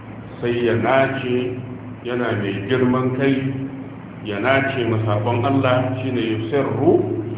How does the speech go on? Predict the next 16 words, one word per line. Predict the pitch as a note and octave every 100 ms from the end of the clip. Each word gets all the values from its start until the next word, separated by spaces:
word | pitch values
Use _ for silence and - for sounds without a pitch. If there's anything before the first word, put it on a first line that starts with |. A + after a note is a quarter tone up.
| - - G#2
ya | -
ci | - F3
gaba | D#3 C#3+
da | C3 A#2
zunubinsa, | A2+ C#3 C3 A#2 B2+ D3+ F3+ - - - - - -
"كأن | C3+ D#3+ E3+ F3 F3
لم | F3 F3 F3+ F3
يسمعها." | D#3 A#2+ A2+ C3 C#3+ C3+ B2+ A#2+ B2 -
Kamar | D3 D3+ C#3+
bai | B2+ B2
taba | - E3+ G#2+
ji | A2+ A2+ - - -
an | C3+ C3
masa | C3+ C3+
wa'azi | A2+ A#2+ - -
ba. | F2+ F2+